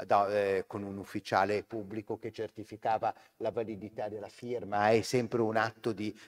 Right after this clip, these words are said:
assunzione di responsabilità, eh, che però, eh, introduce rispetto al tema partiti così anche degli, delle possibilità di scenari molto diversi che rendono an-,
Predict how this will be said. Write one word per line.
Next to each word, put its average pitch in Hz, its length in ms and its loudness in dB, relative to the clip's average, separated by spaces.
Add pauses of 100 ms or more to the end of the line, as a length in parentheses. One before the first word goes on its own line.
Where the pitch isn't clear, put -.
assunzione 120 580 -2
di 117 160 -2
responsabilità, 104 1160 0 (440)
eh, 127 280 0
che 185 160 4
però, 208 640 6
eh, 135 200 -2
introduce 170 880 2
rispetto 139 440 0
al 113 160 2
tema 113 400 2
partiti 120 680 -2
così 156 500 -2 (280)
anche 156 380 2
degli, 127 280 -2 (140)
delle 120 320 0
possibilità 139 560 -2
di 120 100 -4
scenari 127 540 0
molto 127 340 0
diversi 151 1200 -2 (140)
che 160 340 8
rendono 143 500 8
an-, 135 340 2